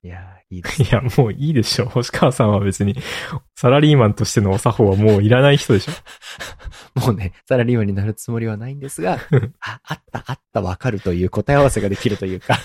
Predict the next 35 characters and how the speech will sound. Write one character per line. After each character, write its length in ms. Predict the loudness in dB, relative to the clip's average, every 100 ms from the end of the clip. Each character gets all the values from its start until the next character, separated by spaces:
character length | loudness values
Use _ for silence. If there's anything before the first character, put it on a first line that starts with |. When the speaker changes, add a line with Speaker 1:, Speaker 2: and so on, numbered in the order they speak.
| -12
Speaker 1:
<laughs> 200 | _ -8 -4
ど 60 |
こ 120 | -4
も 140 | -2 -4
一 80 | -4
緒 180 | -4
だ 140 | -6 -4
な、 180 | -6 -6
み 120 | -10
た 140 | -14
い 40 | -8
な。 140 | -8
<laughs> 60 | -4 -4 -4 -12 -18 _ -20 _ -12 -10 -14 -14 -20 _ -20 -20 -6 -6 -6 _ -20 -20 -20 -18 -14 -14 -14 -18 -10
Speaker 2:
う 40 | -8
ん。 280 | -8 -12 -16 _ _ _ _ _ _ _ _ _ _
高 240 | -4 -2
み 100 | 0
の 100 | -2
見 220 | -4 -8
物 200 | -8 -12
的 200 | -16 -12
な 100 | -10
ね。 200 | -8 -10 _ _ _ _ _ _ _ _
Speaker 1:
い 60 |
や 60 | -12
い 60 | -10
や 80 |
い 120 | -12 -14
や 80 |
い 100 | -16 -18
や 80 | -18
い 80 | -8
や 80 | -8
い 40 |
や。 80 | -8